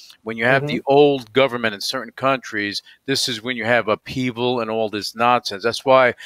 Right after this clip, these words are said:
Speaker 1: what's happening in Ethiopia is happening. This is why all these things transpire. Wh-, and, and, you know, wh-, whether it be, you know, in, in, in, in Somalia or in different countries, things happen because of the, the closed-mindedness of the government officials,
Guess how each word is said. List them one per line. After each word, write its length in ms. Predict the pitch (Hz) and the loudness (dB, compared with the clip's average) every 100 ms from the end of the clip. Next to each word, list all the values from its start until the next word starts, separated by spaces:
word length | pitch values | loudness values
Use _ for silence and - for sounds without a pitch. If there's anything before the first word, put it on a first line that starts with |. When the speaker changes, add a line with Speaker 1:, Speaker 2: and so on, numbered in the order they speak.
| - - | -20 -8
Speaker 1:
what's 160 | 113 - | -6 0
happening 400 | 123 - 123 123 | 0 0 -4 -4
in 80 | |
Ethiopia 560 | 123 110 143 175 190 110 | -4 -4 0 0 -2 -4
is 100 | 104 | -2
happening. 400 | 139 - 101 101 | 0 0 -2 -8
This 240 | 123 - | -8 -10
is 100 | 123 | -10
why 220 | 117 131 127 | 0 2 2
all 260 | 123 127 | 0 -4
these 240 | 123 117 - | -6 -8 -8
things 200 | 123 - | -10 -10
transpire. 800 | - 117 104 - 147 160 92 80 - - - 95 | -6 -6 -6 2 4 6 4 0 -8 -20 -14 -2
Wh-, 60 | |
and, 260 | 113 113 117 | 2 2 2
and, 160 | 117 120 | 0 0
you 60 | |
know, 140 | 117 113 | -2 -2
wh-, 220 | 113 110 | -4 -2
whether 260 | 120 113 113 | 0 0 -2
it 100 | 98 | 0
be, 200 | 123 120 | 0 2
you 160 | 120 | 0
know, 160 | 120 113 | 0 -2
in, 120 | 117 | -4
in, 160 | 120 113 - | -6 -8 -10
in, 260 | 123 110 110 | -12 -12 -14
in 80 | 123 | -12
Somalia 600 | - 131 120 135 131 120 | -8 -2 4 6 6 6
or 40 | 113 | 2
in 80 | 110 | 0
different 320 | 127 120 110 | -8 -8 -4
countries, 520 | 139 143 - 110 - _ - - _ - | 0 0 -2 -8 -8 _ -20 -20 _ 2
things 480 | 151 156 156 139 - | 2 2 -4 -10 -8
happen 520 | - 135 139 - 110 | -2 2 2 0 -8
because 680 | 104 - 117 113 110 104 - - - - | -10 -4 0 2 2 -2 -8 -14 -16 -2
of 240 | 107 95 | -2 -2
the, 520 | 98 104 104 101 98 92 _ _ _ _ _ | -2 -2 0 -2 -6 -10 _ _ _ _ _
the 80 | - | -10
closed-mindedness 1300 | - - 151 135 110 117 135 139 131 110 104 104 - - - | -6 2 2 2 -2 2 4 4 2 -2 -2 -4 -4 -10 0
of 380 | 123 120 104 98 | 4 4 2 -8
the 100 | 107 | -2
government 420 | 123 127 120 110 | 0 0 -2 -6
officials, 680 | - 139 131 - 101 98 | -4 -4 -4 -4 -6 -6